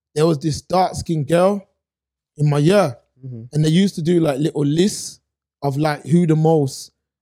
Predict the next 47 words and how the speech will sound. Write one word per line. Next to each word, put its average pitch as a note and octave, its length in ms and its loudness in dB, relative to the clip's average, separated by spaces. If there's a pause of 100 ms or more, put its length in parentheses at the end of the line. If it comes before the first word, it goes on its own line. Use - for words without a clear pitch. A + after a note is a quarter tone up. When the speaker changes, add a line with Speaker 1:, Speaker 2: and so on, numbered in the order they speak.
(100)
Speaker 1:
attractive - 600 -4
boys E3 320 2
was D#3+ 260 -2
in C#3 80 0
the C3+ 60 -2
school. F3 480 -2 (160)
Speaker 2:
Oh, A2+ 140 -12
God. G2+ 320 -16 (340)
Speaker 1:
Let's - 140 -10
talk F#3+ 160 0
the F3 60 -8
facts - 380 -6
now. F3 260 -4 (760)
So E3 140 -2
they D#3 100 4
used G3 180 4
to F#3 40 -2
do G3 140 -2
this G#3 180 -2
little F#3 180 -2
list, D#3 320 0
like, - 180 -16
"Yo, F3 260 -2 (280)
you D#3 100 -8
know, D3 140 -2
these F3+ 300 2
man E3+ 180 -2
are E3 40 -2
the D#3+ 80 -2
bummest E3+ 400 -2
man D#3+ 160 -2
in D#3 100 -2
the D3 80 0
school." D#3+ 460 -2 (420)
And D#3 120 2
this D3 120 0
dark-skinned F#3+ 580 -2
girl, C#3+ 280 0
very, A3+ 360 0
very A3+ 300 0
attractive F3 540 -4
girl C#3+ 380 -4 (220)
in C#3 120 0
my D#3+ 240 2
eyes, C#3+ 360 -2 (300)
Speaker 2:
Mm-hmm. B2 260 -20 (180)
Speaker 1:
um, D3+ 460 0